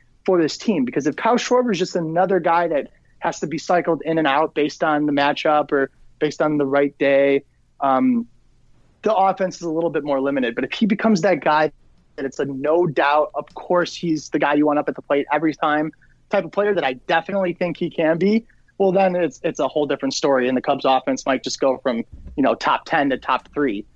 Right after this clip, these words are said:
Um, so th-, there's a lot of questions. There's no doubt about that, but they definitely have the pieces to have an elite offense. I, I do believe that, you know, wholeheartedly.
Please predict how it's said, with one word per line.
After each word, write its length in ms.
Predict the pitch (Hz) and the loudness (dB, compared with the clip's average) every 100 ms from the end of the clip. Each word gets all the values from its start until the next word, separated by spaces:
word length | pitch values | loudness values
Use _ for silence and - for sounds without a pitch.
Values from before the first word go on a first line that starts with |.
| _ _ _ - | _ _ _ -6
Um, 340 | 123 117 117 | -2 -2 -4
so 260 | - 175 151 | -2 0 0
th-, 140 | 147 - | -4 -2
there's 200 | 226 - | -2 0
a 60 | 226 | 2
lot 220 | 214 220 | 2 2
of 80 | 214 | 2
questions. 480 | 202 190 - 143 135 | -2 -2 -8 -12 -10
There's 140 | 139 | -6
no 160 | 165 156 | -4 0
doubt 240 | 156 147 | 0 0
about 280 | 143 135 - | 0 -2 0
that, 220 | 135 135 | -2 -2
but 140 | 135 | -2
they 140 | 151 147 | -2 0
definitely 460 | 160 156 202 196 | 0 0 -2 -2
have 220 | 170 151 143 | 2 0 -2
the 80 | |
pieces 640 | 135 - 175 - 127 131 - _ _ | -12 -4 -4 0 -2 -2 -10 _ _
to 80 | 156 | -2
have 160 | 156 143 | 0 0
an 80 | 143 | 0
elite 260 | 139 143 131 | 0 0 0
offense. 440 | 127 - 123 - | -2 -2 -12 -6
I, 100 | 117 110 | -8 -2
I 160 | 135 135 127 _ - | -2 -2 -16 _ 0
do 240 | 202 202 147 - | 2 2 -2 -4
believe 340 | 170 175 151 | 0 2 0
that, 320 | 147 135 131 - - _ - | 0 2 0 -2 -20 _ -14
you 280 | 139 131 139 | -8 -4 0
know, 180 | 143 127 | 2 2
wholeheartedly. 800 | 156 156 143 139 123 120 113 | 2 0 2 2 0 -2 -4